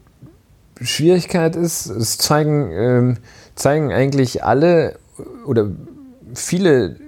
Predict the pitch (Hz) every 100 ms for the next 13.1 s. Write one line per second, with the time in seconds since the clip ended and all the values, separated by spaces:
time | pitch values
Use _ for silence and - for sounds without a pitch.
0 | - - - 123 127 180 131 123 - 135
1 | 131 - 131 143 143 135 - - - -
2 | 98 151 170 117 113 117 120 - 120 117
3 | 113 107 - 135 110 104 95 - 82 107
4 | - - 180 - - - _ _ _ _
5 | _ _ _ _ _ _ - - 104 92
6 | 67 101 - 92 101 - - 98 107 101
7 | 117 - - - - 101 - 120 117 123
8 | 120 117 - - - 127 120 - 50 50
9 | 101 110 - - - - - _ _ 151
10 | - 95 104 98 - 98 110 123 - 92
11 | 95 92 90 - - 92 - 101 98 90
12 | 85 92 - - - _ - _ _ 247
13 | 202